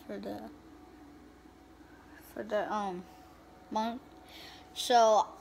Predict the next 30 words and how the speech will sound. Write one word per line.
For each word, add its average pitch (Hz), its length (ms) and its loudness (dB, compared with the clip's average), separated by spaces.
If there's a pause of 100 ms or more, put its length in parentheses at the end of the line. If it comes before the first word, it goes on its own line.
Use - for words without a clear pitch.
I'm 302 240 8
gonna 359 300 6
see 302 180 6
if 311 80 6
I 302 140 6
can 240 80 0
get 247 200 8
more, 240 380 2
like, 233 220 2
equipment 277 560 0
for - 140 -8
Christmas 220 580 -8
or 226 40 -12
something, 233 460 -6 (240)
so 202 480 -4 (580)
I 214 80 -4
can 214 280 -4
more, 208 320 -2
like, 196 180 -8
do 214 140 -6
more 214 240 -4
videos 262 720 -2
and 226 180 -6
all 240 320 0 (600)
after, 254 720 2
and, 208 560 -8 (760)
yeah. 214 460 -6 (640)
So, 262 200 6
I'm 269 280 6
g-, 269 100 2